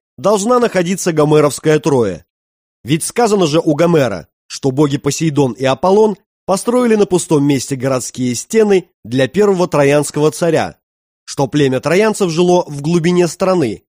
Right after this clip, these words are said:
у подножья горы Иды, а не у моря. В тот период Шлиман воспринимал поэзию Гомера как совершенно достоверный исторический источник, и многие его ошибки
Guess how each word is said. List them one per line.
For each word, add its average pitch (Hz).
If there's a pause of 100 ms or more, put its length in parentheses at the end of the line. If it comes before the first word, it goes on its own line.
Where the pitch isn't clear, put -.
(280)
у 131
подножья 190
горы 151
Иды, 202 (100)
а 170
не 170
у 160
моря. 120 (920)
В -
тот 151
период 220 (220)
Шлиман 240
воспринимал 180
поэзию 151
Гомера 185 (160)
как 160
совершенно 180
достоверный 156
исторический 156
источник, 156 (460)
и 123
многие 160
его 156
ошибки 196